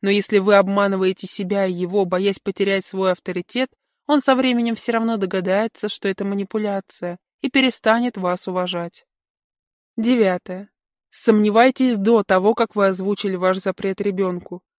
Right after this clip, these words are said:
Но если вы его уже произнесли, будьте тверды.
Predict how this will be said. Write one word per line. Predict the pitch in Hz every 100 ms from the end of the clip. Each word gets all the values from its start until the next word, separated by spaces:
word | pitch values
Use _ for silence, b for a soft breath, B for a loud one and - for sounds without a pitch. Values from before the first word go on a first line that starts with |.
| _
Но | 202
если | 202 202 190 202
вы | 180
его | 190 185
уже | 190 185
произнесли, | 180 180 175 180 175 - 214 269 _ _
будьте | 196 220 -
тверды. | - 220 208 185 170 180